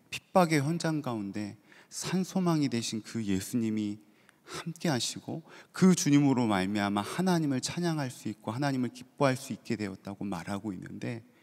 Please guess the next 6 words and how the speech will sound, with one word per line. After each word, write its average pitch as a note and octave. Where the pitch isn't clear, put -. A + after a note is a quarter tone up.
어떠한 C3+
열매를 G#2
우리는 F#2
맺고 -
있냐는 G2
것입니다. -